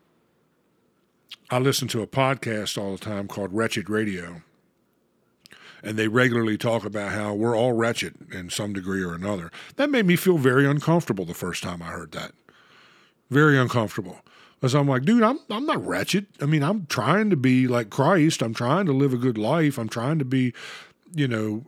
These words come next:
uh, gracious and, and grateful and, and, and humble. And, you know, I mean, I know I fail here and there."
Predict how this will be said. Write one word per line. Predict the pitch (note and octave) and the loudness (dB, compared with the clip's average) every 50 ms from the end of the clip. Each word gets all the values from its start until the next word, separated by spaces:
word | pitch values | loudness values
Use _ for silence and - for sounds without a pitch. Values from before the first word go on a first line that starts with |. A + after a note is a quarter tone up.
| - | -10
uh, | A#2 A2+ G#2+ G#2 G2+ G2 G#2 A2+ - _ _ _ _ - - | -8 -8 -8 -8 -10 -12 -14 -18 -20 _ _ _ _ -12 -8
gracious | A2+ G2 A#2+ A#2+ C#3 D3+ - - C#3 C3 C3+ C3+ A#2 - - | -4 -2 2 2 2 2 2 4 4 4 4 4 2 0 0
and, | A2 G#2 G#2+ | -2 -4 -4
and | A2 G#2+ G#2+ G#2+ | -6 -6 -6 -2
grateful | G#2+ B2+ C3+ D#3 C3+ - - C#3+ C3+ C3+ C3+ C3+ C3+ B2+ | 0 0 0 0 0 0 0 2 4 4 4 4 4 2
and, | A#2+ A2+ G#2+ | 0 -2 -4
and, | G#2+ G#2+ G#2+ G#2 G#2 F#2+ - - - - - - | -4 -6 -6 -6 -8 -10 -14 -18 -20 -20 -16 -10
and | - A2+ G2+ | -8 -8 -6
humble. | - - C3 C#3+ D3 C#3+ D3 C#3+ C#3+ C#3 C#3 C3+ | -4 -2 0 0 0 2 2 4 4 4 4 2
And, | B2 B2 A#2+ A#2 | 0 -2 -4 -6
you | C3 C3+ | -4 -4
know, | B2 G#2+ | -4 -4
I | G2 G#2 | -4 -4
mean, | A#2 A2+ | -2 -2
I | G#2+ A#2+ | 0 0
know | C#3+ B2+ A2+ | 0 0 0
I | G#2+ G2 | -2 -4
fail | - - B2 C3 C#3+ C#3 B2+ A#2 | -4 -2 0 0 0 0 0 0
here | G#2 B2+ C3 B2 | 0 0 0 0
and | A#2 A2 A2+ | -2 -2 -2
there." | C3 D3+ D#3+ D3+ C#3 C3 | 0 0 0 0 -2 -2